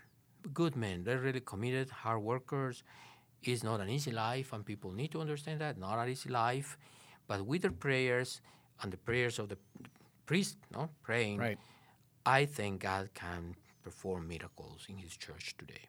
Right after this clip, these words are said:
Speaker 2: Yeah, and he does. And it, I think, I think that's one of the things sometimes people forget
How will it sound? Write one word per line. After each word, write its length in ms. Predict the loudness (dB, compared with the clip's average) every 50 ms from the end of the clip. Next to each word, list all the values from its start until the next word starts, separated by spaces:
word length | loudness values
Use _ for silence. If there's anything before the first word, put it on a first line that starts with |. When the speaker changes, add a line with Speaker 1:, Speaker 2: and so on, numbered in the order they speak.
| -20 _ -8
Speaker 2:
Yeah, 160 | -6 -6 -6 -6 -4 2
and 100 | 4 4
he 80 | 8
does. 420 | 10 10 10 10 8 4 0 -2 -4
And 160 | -6 -4 -4 -6 -6 -4 0
it, 60 | 0
I 80 | 2
think, 180 | 2 2 0 0 -4 -12 -12 -2 2
I 60 | 4
think 140 | 4 6 6
that's 180 | 4 4 6
one 160 | 6 8 8 8
of 80 | 6
the 80 | 6 2
things 260 | 2 0 0 2 2
sometimes 400 | 2 2 2 2 0 0 0 -2
people 300 | -2 -2 -2 0 0 -2
forget 500 | -2 -2 -4 0 0 2 2 2 0